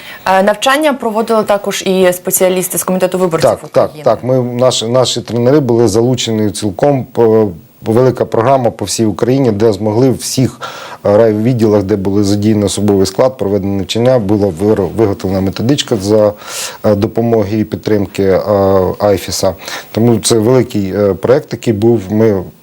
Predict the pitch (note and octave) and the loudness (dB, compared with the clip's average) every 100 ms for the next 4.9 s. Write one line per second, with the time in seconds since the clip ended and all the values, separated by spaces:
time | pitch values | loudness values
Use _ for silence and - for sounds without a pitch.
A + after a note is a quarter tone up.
0 | - - - C3+ A2 G2+ F#2+ G2 - C#3+ | -18 -8 -2 2 2 2 0 -2 0 0
1 | B2 A2 F#2 G2+ F#2 - G#2 - G2 G#2 | 2 0 0 -2 -2 -2 -4 -2 0 0
2 | F#2+ F#2+ E2 - - - - - - - | 2 0 -2 -4 -10 -20 -20 -20 -16 -12
3 | - - - G3+ G3+ G3+ C4 C#4 B3+ G#3+ | -12 -6 0 2 4 2 -2 -2 -2 0
4 | F3+ E3+ A3 B3+ A#3+ F#3+ E3+ E3 D3+ | -2 0 -2 -2 -6 -6 -12 -8 -8